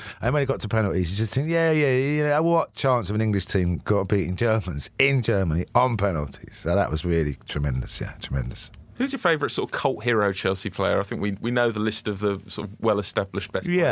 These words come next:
Speaker 2: players they've ever had, but who, who have you loved who wasn't perhaps loved by everyone else?
Speaker 1: Um, well, I don't say not loved by anyone else, but, I mean, certainly in those second division days, Pat Nevin, you know, was a great, great player. And that team, Pat Nevin,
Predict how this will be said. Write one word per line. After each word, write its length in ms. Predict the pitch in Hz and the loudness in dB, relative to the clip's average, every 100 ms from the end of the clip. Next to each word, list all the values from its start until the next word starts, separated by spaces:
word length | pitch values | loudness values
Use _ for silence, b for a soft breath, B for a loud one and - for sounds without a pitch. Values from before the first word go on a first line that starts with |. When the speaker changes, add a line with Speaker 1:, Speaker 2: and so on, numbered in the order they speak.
| 90 | 0
Speaker 2:
players 40 | |
they've 140 | 95 95 | -4 -6
ever 140 | 95 | -4
had, 180 | 98 98 | -4 -2
but 140 | 98 | 0
who, 140 | 120 123 B B - | -2 -4 B B -2
who 60 | |
have 120 | 135 123 | 0 0
you 120 | 120 | 0
loved 300 | 117 110 - | 2 0 0
who 100 | 104 | 0
wasn't 260 | 107 98 | 0 -2
perhaps 260 | 107 87 - | -4 -4 -2
loved 180 | 104 - | -4 -2
by 140 | 98 | -2
everyone 300 | 98 98 104 | -2 -2 -2
else? 240 | 98 98 - - | -6 -10 -14 -4
Speaker 1:
Um, 260 | 170 180 185 | 0 0 0
well, 100 | 202 | 0
I 80 | |
don't 220 | 202 208 190 | 0 2 2
say 180 | 180 165 | 2 2
not 240 | 170 - | 2 2
loved 220 | 135 110 | 0 2
by 100 | 120 | 0
anyone 240 | 113 113 120 | 2 2 2
else, 200 | 95 - | 0 0
but, 200 | - 110 | -2 2
I 60 | |
mean, 160 | 123 117 | 0 2
certainly 360 | - 147 120 | 2 2 2
in 80 | 120 | 0
those 180 | 110 104 | 2 2
second 240 | - 95 | 0 0
division 220 | 101 101 104 | 0 2 2
days, 180 | 92 | 0
Pat 280 | - - 113 | 0 -2 0
Nevin, 380 | 113 117 90 73 | 0 0 2 0
you 100 | 76 | 0
know, 100 | 76 | 0
was 140 | 78 82 | 0 -4
a 20 | |
great, 320 | - 80 - | -4 -2 -2
great 260 | 76 62 - | -4 -6 -4
player. 240 | 65 69 - | -4 -4 0
And 120 | 95 | 0
that 140 | 117 | 0
team, 280 | - 117 101 | 0 0 0
Pat 200 | 107 104 | -2 -2
Nevin, 500 | 113 107 107 104 | 0 0 2 2